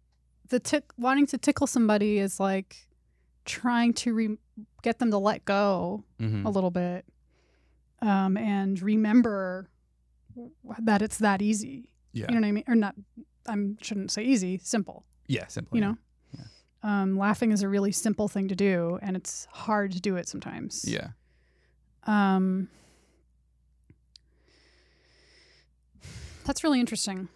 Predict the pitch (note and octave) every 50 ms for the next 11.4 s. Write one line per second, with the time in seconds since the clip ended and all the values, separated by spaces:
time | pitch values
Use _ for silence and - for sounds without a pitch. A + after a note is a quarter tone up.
0 | _ _ _ _ _ - C#4+ - - D#4+ D#4 - E4 - - C4+ A#3+ - - -
1 | C#4 C4+ B3+ A#3+ A#3 A3+ A3 G#3 _ _ _ - - - C4 A#3 A#3+ A#3+ A#3 A3+
2 | G#3+ - C4 C4 - - B3+ - A3+ G#3 A#3+ C4 - C#4 A#3+ G3+ G#3 G3+ G3 F#3+
3 | F#3+ G3+ G#3 - _ _ _ - - F#4 - - F#4+ F4 C#4 A3 - - A3+ G3+
4 | - - G#3 G3 G3 - G#3+ G3+ F#3 - F3+ F3 F3+ - - _ _ _ _ _
5 | _ - - - A#3+ A3 - - A3 - - - G#3+ G3 F#3 F3 G3 G3+ _ _
6 | _ _ _ _ - - A2+ A2 A2+ A2+ G#2+ G#2+ G2 G2 G2+ G#2+ B2 C3+ C#3+ _
7 | _ _ _ _ _ - A4 A4+ G#4+ G4+ G#4 A4 A4+ G4+ A#3 C4 B3+ - E4+ E4
8 | D#4+ - A3+ - - - - - D4+ D#4 D#4 D4+ D4+ D#4 E4+ D#4+ G#3 - - -
9 | - - G#2 - - _ _ _ - C#4 C#4 C#4+ A#3 F#3 F#3+ F#3+ G3+ - _ _
10 | _ _ _ _ _ _ _ _ _ _ _ _ _ _ _ - B3+ A#3+ A#3 A3+
11 | A3+ A3 G#3+ G#3+ G#3 G#3 G#3 G#3